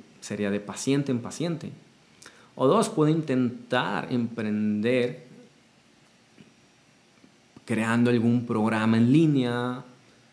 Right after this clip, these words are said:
buscar, eh, cierto estándar, algo que dé un soporte general, soporte emocional para ayudar específicamente a,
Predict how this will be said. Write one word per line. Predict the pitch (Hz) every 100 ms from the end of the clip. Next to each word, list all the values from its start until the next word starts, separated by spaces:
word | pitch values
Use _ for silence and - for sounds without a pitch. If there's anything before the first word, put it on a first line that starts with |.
| _
buscar, | 120 107 98 - 101 104 104
eh, | 101 92 -
cierto | - 110 104 104 101
estándar, | - - 120 131 123 110 110
algo | 107 110 113
que | 113
dé | 107
un | 117
soporte | 113 131 117 135 120 -
general, | 135 127 123 113 110 131 127 - _ _ _ _ _
soporte | - - 110 107
emocional | 117 113 110 107 107 107 110
para | 113 101 95 - - - -
ayudar | 110 113 107 110
específicamente | 117 135 110 120 117 110 104 104 107 107 107
a, | - 95 92 90